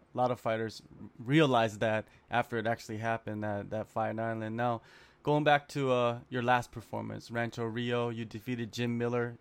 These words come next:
unanimous decision, fight of the night bonus. Almost perfect, man. And, but you mentioned that you were dis-, you were satisfied with your performance. What exactly,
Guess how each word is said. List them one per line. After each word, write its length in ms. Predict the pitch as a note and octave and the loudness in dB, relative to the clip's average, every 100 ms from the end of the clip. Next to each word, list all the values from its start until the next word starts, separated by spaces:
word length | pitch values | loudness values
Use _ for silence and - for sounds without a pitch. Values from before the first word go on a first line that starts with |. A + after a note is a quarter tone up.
| - | -12
unanimous 400 | A2+ A#2+ B2 - | -4 -2 -2 -6
decision, 540 | A#2+ - B2+ A#2 A#2+ | -12 -4 -4 -2 -4
fight 260 | - C3+ C3 | 2 4 4
of 80 | B2+ | 2
the 100 | B2 | 2
night 300 | B2 A#2+ - | 2 0 0
bonus. 480 | A#2+ B2 B2+ - - - _ _ | 0 2 0 -4 -18 -20 _ _
Almost 340 | E3+ F3+ - | 0 2 2
perfect, 400 | F#3+ G#3 F3+ C3 | 4 2 2 0
man. 300 | B2+ C#3+ C#3+ C3 | 2 4 4 2
And, 340 | C3 B2+ B2 | 2 0 0
but 180 | D#3+ D#3 | 0 2
you 120 | F#3+ | 2
mentioned 340 | G3+ A#3+ A#3+ | 4 4 4
that 140 | G3+ G3 | 4 4
you 100 | G#3 | 6
were 100 | G3 | 6
dis-, 280 | G3 F3 G3+ | 4 0 0
you 140 | G#3 | 4
were 180 | G#3+ G3 | 4 4
satisfied 580 | A3 G#3+ G#3+ - G3+ G3+ | 4 4 4 6 6 8
with 180 | G3 | 2
your 80 | G3 | 0
performance. 580 | E3 D#3+ G3 B3 A3 C#3 | -2 -2 6 8 8 4
What 120 | F3+ | 2
exactly, 680 | F#3+ E3+ F#3 F#3 F3 D#3+ | 2 4 4 4 2 2